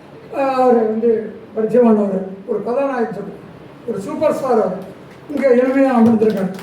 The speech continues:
ஒரு கைதட்டிய நாம வந்து, அஹ், எடுக்கணும். அப்புறம் இன்னொரு பெரிய பெருமை இருக்கு. அது, இதெல்லாம் சிறப்பு காரணம், எதுக்கும் ஆசைப்படாம இருக்கிற விஷயம் இருக்கு பாருங்க.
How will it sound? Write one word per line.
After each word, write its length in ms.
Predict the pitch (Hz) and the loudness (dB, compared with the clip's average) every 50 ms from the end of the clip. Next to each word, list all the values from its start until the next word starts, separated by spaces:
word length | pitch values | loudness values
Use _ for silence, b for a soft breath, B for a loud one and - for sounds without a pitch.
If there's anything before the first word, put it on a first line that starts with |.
| - - | -10 -2
ஒரு 140 | 240 233 208 226 | -2 -2 -2 0
கைதட்டிய 500 | 247 277 302 302 302 269 226 302 294 277 240 - - - - - - - | -4 -4 -2 -2 -4 -4 -2 0 0 0 0 0 -4 -6 -10 -10 -8 -4
நாம 180 | 226 220 220 | -4 -2 -2
வந்து, 400 | 220 214 220 226 220 220 226 214 208 - - - - - - - | -2 -2 -4 -4 -2 0 0 0 0 -2 -6 -10 -10 -10 -8 -4
அஹ், 340 | 226 220 202 214 214 185 - - - - - | -2 0 2 2 2 2 0 -2 -4 -4 -2
எடுக்கணும். 520 | 262 294 330 311 311 302 269 254 226 202 - - - - - - - - - 240 | -2 0 0 0 0 0 0 0 0 -2 -2 -4 -6 -8 -8 -8 -6 -6 -2 -2
அப்புறம் 260 | 240 233 262 254 254 | 0 0 2 0 0
இன்னொரு 420 | 269 302 320 302 285 277 254 247 - 240 | 0 2 2 2 2 4 2 2 2 0
பெரிய 200 | 262 269 277 262 | -2 0 0 0
பெருமை 300 | 254 240 226 226 220 214 | 2 2 2 2 2 0
இருக்கு. 1040 | 208 196 196 196 - - - - - - - - - - - - - 220 214 214 208 | 0 -2 -6 -8 -10 -10 -12 -18 -18 -18 -18 -18 -20 -18 -12 -6 -2 0 2 2 2
அது, 200 | 214 214 214 214 | 2 2 0 0
இதெல்லாம் 360 | 208 240 254 269 285 285 254 | 0 0 0 0 0 0 0
சிறப்பு 360 | - 262 262 277 269 269 240 | 2 2 2 2 2 0 0
காரணம், 640 | 214 240 240 226 247 247 220 196 190 196 196 196 - - - - - - - - - - - - - | 2 2 4 4 4 2 2 0 0 -2 -2 -6 -8 -14 -16 -20 -20 -20 -20 -20 -20 -18 -10 -4 -2
எதுக்கும் 640 | 247 262 320 330 320 320 311 302 240 240 247 262 | -2 0 0 -2 -2 -2 0 0 2 2 2 2
ஆசைப்படாம 840 | 214 - 277 - - 269 269 269 277 285 294 285 294 269 247 233 220 - - - - - - - - - - - | 2 2 2 2 2 2 4 4 2 2 2 0 0 2 0 0 0 -2 -6 -10 -14 -18 -20 -20 -20 -12 -2 0
இருக்கிற 300 | 240 247 233 240 233 220 | 2 2 4 4 4 4
விஷயம் 280 | 214 - 226 240 226 | 4 2 2 2 2
இருக்கு 160 | 214 214 - | 2 2 2
பாருங்க. 260 | 139 - - - - | 0 -2 -2 -4 -6